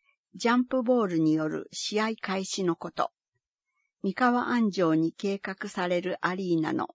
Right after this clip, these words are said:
トークイベントで、みんなのワクワクが高まりました。五、宇宙飛行士なりきり写真撮影会。八月三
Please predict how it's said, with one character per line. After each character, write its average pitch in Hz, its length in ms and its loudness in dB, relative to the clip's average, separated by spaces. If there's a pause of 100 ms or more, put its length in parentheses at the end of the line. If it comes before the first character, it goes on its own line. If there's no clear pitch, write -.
(140)
ト 208 200 -4
ー - 20 -16
ク 214 180 -2
イ 202 80 -6
ベ 180 160 -4
ン 156 100 -2
ト - 160 -8
で、 - 180 -6 (540)
み 240 140 6
ん 247 120 10
な 240 120 4
の 175 160 2
ワ 165 120 -4
ク - 140 -8
ワ 196 140 -2
ク 196 220 0
が 175 240 0
高 165 260 -4
ま 160 140 0
り 156 120 -4
ま 147 160 -2
し - 140 -8
た。 - 160 -6 (1400)
五、 208 360 4 (680)
宇 190 100 0
宙 262 300 2
飛 - 160 -14
行 240 200 8
士 - 380 -4
な 170 160 6
り 226 140 0
き 254 120 -2
り 240 240 0
写 202 220 -2
真 226 300 2
撮 - 340 -2
影 180 240 6
会。 - 340 -8 (920)
八 208 320 -2
月 240 300 0
三 214 180 4